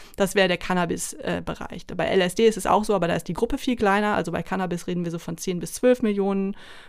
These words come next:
Konsumenten, die das irgendwann mal in ihrem Leben konsumiert hatten, neunzehnhundertneunundsechzig. Und bei L S D reden wir so von ein bis zwei Millionen. Das ist jetzt schon nicht mehr so eine mega große Gruppe.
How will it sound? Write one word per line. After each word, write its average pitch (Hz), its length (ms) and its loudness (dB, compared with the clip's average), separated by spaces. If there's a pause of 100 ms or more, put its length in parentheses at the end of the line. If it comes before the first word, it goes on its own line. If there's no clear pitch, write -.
Konsumenten, 190 800 2
die 190 120 -4
das 175 220 -2
irgendwann 214 500 2
mal 180 120 0
in - 80 -6
ihrem 180 160 -2
Leben 185 220 2
konsumiert 180 500 -2
hatten, 214 240 -4
neunzehnhundertneunundsechzig. 196 1080 -4 (520)
Und 190 300 4
bei 175 160 6
L 185 160 6
S 175 160 0
D 185 160 0
reden 175 220 -2
wir 170 80 -2
so 170 100 -6
von - 260 -6
ein 170 160 0
bis 165 180 -6
zwei 175 320 2
Millionen. 175 600 2
Das 165 160 -8
ist - 100 -10
jetzt - 160 -6
schon 170 160 -4
nicht 180 160 -6
mehr 160 140 -2
so 165 140 -4
eine 165 120 -4
mega 175 400 -2
große - 360 -8
Gruppe. 190 380 -2